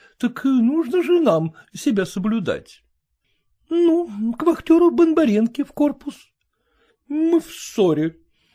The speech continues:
Петр Сидорович по своему благородству на Пасхе с ним из-за карт подрался. К Василисе Ивановне? М, скажете,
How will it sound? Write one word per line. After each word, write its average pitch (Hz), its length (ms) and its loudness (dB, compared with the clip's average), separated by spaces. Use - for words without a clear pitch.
Петр 220 300 0
Сидорович 269 500 0
по 214 100 -4
своему 208 380 -2
благородству 208 720 0
на 226 160 2
Пасхе 240 520 -4
с - 120 -12
ним 254 380 -2
из-за 269 300 -2
карт - 420 -4
подрался. 160 680 -4
К - 80 -6
Василисе 330 540 4
Ивановне? 247 520 4
М, 330 320 -2
скажете, 269 760 -4